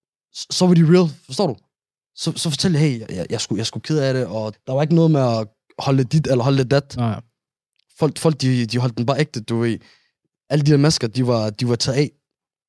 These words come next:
Speaker 1: Hvis jeg gik ud på, ud på gaden, jeg blev nogle gange stoppet op af nogen, der hoppede ud af biler,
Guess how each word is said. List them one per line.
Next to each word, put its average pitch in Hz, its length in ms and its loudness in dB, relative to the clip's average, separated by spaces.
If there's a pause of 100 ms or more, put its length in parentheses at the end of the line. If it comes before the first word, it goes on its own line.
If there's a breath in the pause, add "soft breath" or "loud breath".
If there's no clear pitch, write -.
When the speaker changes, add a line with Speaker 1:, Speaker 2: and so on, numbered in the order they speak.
(200)
Speaker 1:
Hvis 131 140 -6
jeg 143 80 -2
gik 175 140 2
ud 175 140 6
på, 123 440 -2 (220)
ud 160 100 -6
på 143 60 -2
gaden, 131 300 0 (480)
jeg 147 100 0
blev 151 100 4
nogle 147 120 2
gange 170 180 2
stoppet 170 300 0
op 170 240 -2
af 131 80 -2
nogen, 139 340 0
der 123 60 -4
hoppede 127 200 0
ud 175 60 6
af 135 80 2
biler, 127 220 0